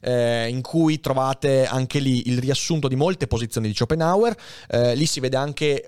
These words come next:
lo Schopenhauer più legato al pensiero dello stoicismo,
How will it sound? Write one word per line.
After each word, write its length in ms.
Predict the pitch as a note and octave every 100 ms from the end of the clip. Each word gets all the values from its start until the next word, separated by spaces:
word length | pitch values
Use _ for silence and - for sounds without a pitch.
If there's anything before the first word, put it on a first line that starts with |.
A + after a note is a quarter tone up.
| B2+
lo 100 | B2
Schopenhauer 640 | C#3 C#3 C3+ D3 D3+ C#3
più 240 | - D3 D3+
legato 600 | C#3 C3 C#3+ D3 C#3 B2
al 80 |
pensiero 460 | A#2 A#2+ - C3+ A#2+
dello 180 | A2+ A2+
stoicismo, 800 | - E3 - A#2+ A2 B2 C#3+ C#3+